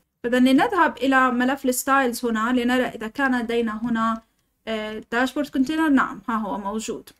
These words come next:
فإذا ممتاز. فإذا الآن بكل بساطة سنرى التغييرات على صفحة الداشبورد. فإذا ظهرت لدينا الداشبورد هنا، آه، فإذا جيد جدا.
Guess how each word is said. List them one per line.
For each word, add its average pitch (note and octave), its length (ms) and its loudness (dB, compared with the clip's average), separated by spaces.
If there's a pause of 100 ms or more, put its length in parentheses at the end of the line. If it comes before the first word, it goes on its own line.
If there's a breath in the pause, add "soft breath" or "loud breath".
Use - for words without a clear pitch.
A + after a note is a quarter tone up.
(220)
فإذا C4+ 180 4
ممتاز. A#3+ 580 0 (420 soft breath)
فإذا D4+ 200 0
الآن D#4 420 0
بكل D4+ 320 -6
بساطة C4 720 -4
سنرى C4+ 840 -2 (300)
التغييرات A#3 800 -4
على A3 180 -8
صفحة B3 200 -10
الداشبورد. A#3 500 -6
فإذا C4+ 180 0
ظهرت C4 360 0
لدينا A3+ 280 -2
الداشبورد G#3+ 640 -10 (100)
هنا، G#3 280 -4 (560 loud breath)
آه، G#3+ 360 -6 (100)
فإذا G#3+ 360 -8 (140)
جيد G#3 400 -8 (180)
جدا. G#3+ 460 -8